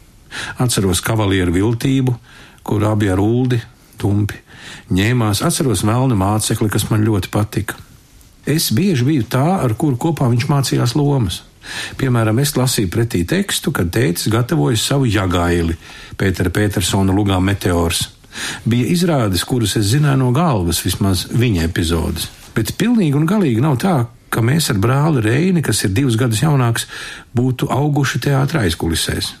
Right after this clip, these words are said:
Otrajā laulībā Girtam Jakovļam ir divi dēli, Jorens un Justs. Mums bija vecvecāki, un neviens, ne otrs neesam gājuši bērndārzā. Pati gan neatceros, bet kādā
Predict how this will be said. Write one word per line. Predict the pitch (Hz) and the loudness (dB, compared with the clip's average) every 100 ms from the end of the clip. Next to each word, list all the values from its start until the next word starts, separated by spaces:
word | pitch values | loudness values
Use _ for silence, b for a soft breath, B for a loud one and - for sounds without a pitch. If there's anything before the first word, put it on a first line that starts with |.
| - - - | -20 -20 -20
Otrajā | - 120 110 117 104 | -6 -2 0 0 2
laulībā | 107 117 113 101 | 2 2 2 2
Girtam | 92 104 104 | 0 0 0
Jakovļam | 101 104 104 107 101 98 | 0 0 0 2 2 2
ir | 92 | 2
divi | 104 107 | 2 2
dēli, | 123 98 82 | 2 2 2
Jorens | 90 95 90 90 - | 2 2 2 0 2
un | 113 | 2
Justs. | 127 120 - - - | 2 0 -4 -8 -4
Mums | 143 214 - | 0 2 2
bija | 202 190 | 2 2
vecvecāki, | 127 160 202 196 190 - 175 165 - | 2 0 0 0 0 0 0 0 0
un | 131 127 | 0 2
neviens, | 120 117 165 190 - | 2 2 2 2 0
ne | 110 | 0
otrs | 113 160 175 127 127 | 2 2 0 -2 0
neesam | 139 151 135 139 120 104 | 2 2 0 0 0 2
gājuši | 113 117 110 - | 2 2 2 0
bērndārzā. | 107 104 87 82 80 80 82 85 - B B | 0 2 2 0 0 0 -2 -4 -6 B B
Pati | - 175 156 | -2 -2 0
gan | 147 147 | 2 2
neatceros, | 165 110 113 110 | 2 0 0 0
bet | 92 101 | 0 -2
kādā | - 131 110 | -2 0 2